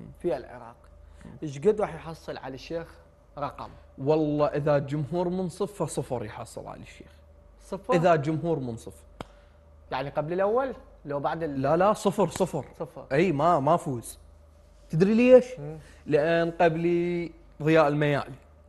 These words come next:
Speaker 2: وقبلي قصي عيسى، وقبلي حازم جابر،
Speaker 1: الله.
Speaker 2: وقبلي، آه، رامي العبودي، قبلي
Speaker 1: حمزة الحلفي، وأسماء لامعة.
Speaker 2: هواي، هواي، هواي أسماء لامعة، هواي.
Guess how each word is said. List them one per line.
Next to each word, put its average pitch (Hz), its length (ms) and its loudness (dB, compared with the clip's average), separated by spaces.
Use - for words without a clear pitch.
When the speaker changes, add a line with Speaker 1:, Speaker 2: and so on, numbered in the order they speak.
Speaker 2:
وقبلي 139 520 0
قصي 143 360 -6
عيسى، 131 320 -6
وقبلي 131 360 -2
حازم 131 360 -4
جابر، 120 340 -2
Speaker 1:
الله. 120 160 -8
Speaker 2:
وقبلي، 135 840 -2
آه، 104 1400 -8
رامي 147 220 4
العبودي، 123 600 -4
قبلي 135 600 0
Speaker 1:
حمزة 139 260 -10
الحلفي، 123 440 -14
وأسماء 139 440 -12
لامعة. 123 400 -10
Speaker 2:
هواي، 170 480 4
هواي، 190 360 4
هواي 175 380 2
أسماء 160 440 0
لامعة، 147 500 2
هواي. 139 480 4